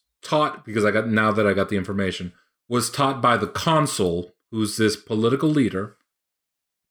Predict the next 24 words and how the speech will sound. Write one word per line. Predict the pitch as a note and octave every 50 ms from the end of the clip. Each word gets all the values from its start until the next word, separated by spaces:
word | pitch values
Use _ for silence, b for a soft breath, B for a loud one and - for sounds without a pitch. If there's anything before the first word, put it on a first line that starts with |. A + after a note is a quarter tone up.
| _ _ _ _ _ _ _ _ -
who | A#2+ A#2+ A#2+ A#2
advised | G#2 F2+ - B2+ C#3 D#3 E3 E3 D3+ - - C#3
him | C#3 C3+ C3+ C3+ C#3 C#3 - -
on, | A2 A2+ A2+ A2+ A2+ A2+ A2+ A2 A2 A2 G#2+ - - _ _ _ _ _ _ _ _ _ _ _ _ _ _ _ _ -
uh, | G#2+ G#2 G2+ G2 F#2 F#2 F#2 F#2
what | F#2+ G2 G2+ A2 G#2 G#2
is | F#2 - G#2
it, | F#2+ -
uh, | - F2+ E2 B1+ A1 - _ _ _ _ _ _ _ _ - _ _
taking | - - D3+ D3 C#3+ C#3+ C#3 C#3 C#3 -
over | B2+ C3+ C#3+ C3+ A2 A2+ A2 G2+ F#2+ F#2+ G2 - _ _ _ _ _ _ _ _ _ _
the | - -
Cabal | - C3 A2+ A2+ A#2+ A#2 A2 A2 A#2 -
Empire | A#2 B2 A#2+ A#2 - A#2 G#2 F#2+ F#2
ship. | F2+ - - F#2 F2 F2 - - _ _ _ _ _ _ _ _ _ _ _ _ _ _ _ _ _ _ _ _ _ -
He | A2+ A#2 A2+ A2+ A2 -
took | - - C#3 - -
it | -
o-, | C#3 C#3+ C#3+
he | A#2+ A#2+
usurped | A#2+ A#2 A#2+ B2 B2 A#2+ - - D#3+ D#3+ D#3 D3+ - - - A2+
Dominus | B2 A#2+ B2 C3 C3+ C3+ B2+ C3
Callus's | - - C3 A#2 A#2 A#2 A2+ - - B2+ -
throne. | - - A2 G#2+ G2 F2 D2+ D2+ F#2 A#2